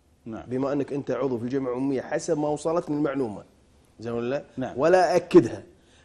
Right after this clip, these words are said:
Speaker 2: انه يحق لك انك انت تدعي الجمعيه العموميه باي مكان.
Speaker 1: نعم.
Speaker 2: ما دام انك انت عضو من ضمن ال-، ال-، الاعضاء الجمعيه العموميه يحق لك انك تدعي، وهذا شيء جديد علينا صراحه.
Speaker 1: نعم.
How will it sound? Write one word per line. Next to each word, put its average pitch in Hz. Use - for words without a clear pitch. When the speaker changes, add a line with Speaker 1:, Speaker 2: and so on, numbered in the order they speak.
Speaker 2:
انه 151
يحق 165
لك 135
انك 151
انت 160
تدعي 135
الجمعيه 131
العموميه 147
باي 185
مكان. 147
Speaker 1:
نعم. 110
Speaker 2:
ما 120
دام 147
انك 156
انت 160
عضو 165
من 131
ضمن 147
ال-، 143
ال-، 123
الاعضاء 127
الجمعيه 131
العموميه 147
يحق 175
لك -
انك 151
تدعي، 175
وهذا 170
شيء 170
جديد 160
علينا 135
صراحه. -
Speaker 1:
نعم. 117